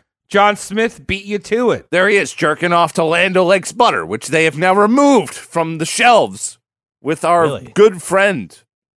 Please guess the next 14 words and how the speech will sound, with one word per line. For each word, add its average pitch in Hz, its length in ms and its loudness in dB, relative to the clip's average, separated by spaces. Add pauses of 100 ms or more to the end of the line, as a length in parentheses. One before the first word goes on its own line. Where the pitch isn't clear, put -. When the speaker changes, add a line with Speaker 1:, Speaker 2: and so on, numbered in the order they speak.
(100)
Speaker 2:
whose 175 260 -4
name 233 240 0
we 220 240 -4
escapes - 720 -6
us - 240 -20
all 202 220 4
the 196 100 0
time, 156 380 0
but 107 100 -14
she 226 220 -10
is 185 200 -10 (320)
beautiful, 165 580 -4
that 82 220 -16
woman. 80 320 -18